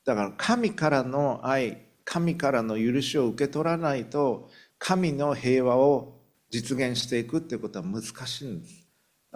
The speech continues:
まず神の平和を受け取ること。ヘブル書十二の十四、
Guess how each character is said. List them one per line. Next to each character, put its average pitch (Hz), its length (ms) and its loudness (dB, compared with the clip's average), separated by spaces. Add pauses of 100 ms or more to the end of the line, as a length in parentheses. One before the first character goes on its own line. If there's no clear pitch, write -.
(360)
ま 139 360 6
ず 190 140 -2
神 127 300 0
の 123 140 2
平 110 260 2
和 90 100 4
を 85 60 4
受 87 140 -2
け 85 60 -2
取 87 180 -4
る - 60 -10
こ - 100 -14
と。 50 160 -20 (960)
ヘ 120 120 4
ブ 123 140 6
ル 135 120 8
書 113 180 -2
十 117 220 2
二 120 140 0
の 104 140 0
十 110 200 0
四、 98 220 0